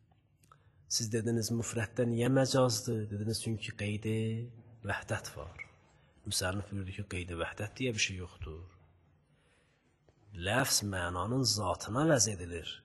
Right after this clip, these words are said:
Nəinki mənaya bi qeydil vəhdə, bi qeydil vəhdə ki, vəz edilmir. Təvəccüh buyurdunuz. Və ikincisi, əgər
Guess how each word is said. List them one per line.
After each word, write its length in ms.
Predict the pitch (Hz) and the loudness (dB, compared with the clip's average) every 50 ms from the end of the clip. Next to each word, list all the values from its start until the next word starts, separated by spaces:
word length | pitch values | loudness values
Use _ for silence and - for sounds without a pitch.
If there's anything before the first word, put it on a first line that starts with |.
| _ _ _ - | _ _ _ -4
Nəinki 340 | 113 135 160 165 160 - 147 | 0 4 4 4 6 6 8
mənaya 600 | 147 143 135 131 123 120 120 117 113 113 113 107 | 8 10 10 8 8 8 6 6 4 4 4 2
bi 120 | 98 110 | 0 -2
qeydil 440 | 107 - 113 110 104 101 - 101 98 95 92 | -2 -2 -2 -2 0 0 -2 -4 -4 -2 -2
vəhdə, 380 | 87 - - - - 90 82 80 92 | 0 -2 -2 -4 -4 -4 -4 -4 -4
bi 80 | 85 82 | -6 -8
qeydil 380 | - - 92 90 90 87 80 82 | -6 -6 -6 -6 -6 -6 -4 -2
vəhdə 300 | 82 80 - - - 98 | -2 -4 -4 -4 -6 -8
ki, 100 | - - | -6 -4
vəz 180 | 107 110 117 - - | -4 0 0 0 0
edilmir. 540 | 120 113 110 98 90 90 87 87 82 90 92 - - - | 0 -4 -4 -6 -6 -6 -6 -8 -8 -10 -12 -16 -10 -6
Təvəccüh 320 | 104 107 95 90 - - 101 | -4 -4 -4 -4 -6 -8 -10
buyurdunuz. 560 | 92 90 - 82 82 82 90 98 98 - - - - - - - - - - _ - - 80 90 - - _ _ - - _ _ _ _ _ _ _ _ _ _ _ _ _ _ _ _ _ _ _ _ _ _ _ | -10 -10 -8 -8 -8 -8 -10 -10 -14 -16 -20 -20 -20 -20 -20 -20 -20 -20 -20 _ -16 -16 -16 -16 -16 -20 _ _ -20 -20 _ _ _ _ _ _ _ _ _ _ _ _ _ _ _ _ _ _ _ _ _ _ _
Və 580 | 113 104 104 120 127 131 127 123 120 110 98 - - | -4 0 2 4 6 8 8 6 6 4 0 -4 -8
ikincisi, 640 | - - - 170 165 190 170 175 156 - - 135 | -2 0 2 4 6 6 6 6 6 6 6 4
əgər 480 | 113 117 117 107 123 127 123 123 120 | 4 2 0 2 4 6 6 6 4